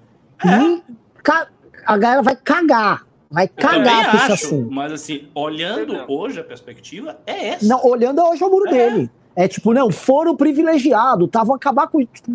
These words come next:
Speaker 1: É, pô.
Speaker 2: um cara fechando a loja dele de material de construção, não, mas vai acabar o foro, ufa.
Speaker 3: Não, e outra coisa, convenhamos, hoje o, o Sérgio Cabral, que eu acho que é o último preso de destaque da Lava Jato,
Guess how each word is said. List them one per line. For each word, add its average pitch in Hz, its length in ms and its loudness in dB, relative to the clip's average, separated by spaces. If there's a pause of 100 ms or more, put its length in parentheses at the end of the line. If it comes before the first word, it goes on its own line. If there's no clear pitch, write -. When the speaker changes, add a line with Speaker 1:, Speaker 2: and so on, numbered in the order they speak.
(120)
Speaker 1:
É, 392 400 -10
pô. 302 320 0
Speaker 2:
um 233 60 2
cara 302 220 2
fechando 277 500 0
a 277 40 2
loja 240 320 2
dele 220 220 2
de 208 80 0
material 220 300 2
de - 80 -8
construção, 233 540 -2
não, 370 120 2
mas 247 140 0
vai 269 80 0
acabar 285 240 2
o 330 80 -2
foro, 247 360 0
ufa. - 300 -4 (2000)
Speaker 3:
Não, 466 160 -8
e 403 80 -4
outra 302 260 -4
coisa, 240 360 -4
convenhamos, 220 440 -10
hoje 233 300 -8
o, 226 180 -10
o 196 60 -12
Sérgio 208 320 -8
Cabral, 180 320 -6
que - 100 -20
eu 165 80 -12
acho - 140 -16
que 185 60 -14
é - 20 -8
o 165 60 -6
último 185 380 -14 (260)
preso 135 560 -10 (260)
de 151 160 -20
destaque 147 600 -8
da 131 140 -12
Lava 135 320 -6
Jato, 180 480 -8